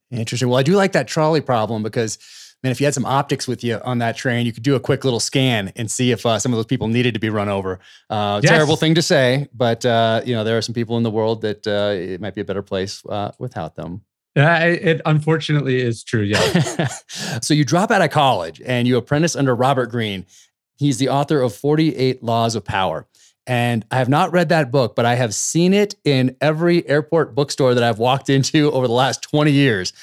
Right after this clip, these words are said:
Speaker 1: Uh, and I am sure, and it's, it's a thick, it's a thick book. Like, it's, it's not messing around. Uh, but I have not purchased it yet, and I probably should now that I see how much of an influence, uh, he was and it, it has been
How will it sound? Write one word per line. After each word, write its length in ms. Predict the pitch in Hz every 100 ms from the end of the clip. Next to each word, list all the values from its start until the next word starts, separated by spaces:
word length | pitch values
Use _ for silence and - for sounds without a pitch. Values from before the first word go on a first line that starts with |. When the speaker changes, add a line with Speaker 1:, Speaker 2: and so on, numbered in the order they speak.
| - -
Speaker 1:
Uh, 240 | 120 113
and 240 | 117 123 120
I 80 |
am 120 | 123 117
sure, 240 | 147 117
and 80 | 127
it's, 120 | 185
it's 160 | 220 214
a 80 |
thick, 380 | 190 226 202 - -
it's 120 | 185
a 60 | 185
thick 260 | 202 196
book. 240 | - 139 -
Like, 140 | 107
it's, 180 | 135 -
it's 160 | 135
not 120 | 160 131
messing 280 | 135 131
around. 380 | 120 127 113 80 - - - -
Uh, 300 | - 117 113
but 140 | 110 120
I 120 | 107
have 260 | 101 143
not 260 | 170 151 123
purchased 380 | 151 156 127 -
it 180 | 95 113
yet, 180 | 101
and 140 | 120 120
I 60 |
probably 580 | 101 143 160 139 117 101
should 320 | - 151 127
now 160 | 113 110
that 120 | 110
I 120 | 104
see 260 | 101 - 113
how 100 | 107
much 160 | 104 104
of 60 |
an 60 | 92
influence, 480 | 95 117 117 101 - - - -
uh, 160 | 113
he 120 | 101 117
was 280 | 110 107
and 100 | 104
it, 200 | 110 113 -
it 120 | 110
has 100 | 104
been 380 | 95 107 104